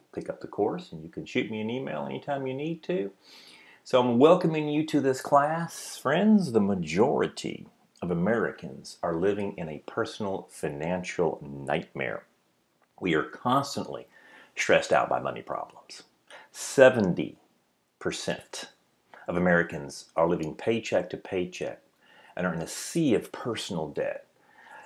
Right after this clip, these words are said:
The average college student is now graduating with well over forty thousand dollars worth of student loans.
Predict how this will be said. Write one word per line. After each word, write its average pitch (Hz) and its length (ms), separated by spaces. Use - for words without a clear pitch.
The 95 140
average 135 440
college 98 400
student 98 460
is 82 140
now 92 180
graduating 85 720
with 76 160
well 98 680
over 76 420
forty 82 360
thousand 76 460
dollars 71 400
worth - 160
of - 120
student 76 400
loans. 73 540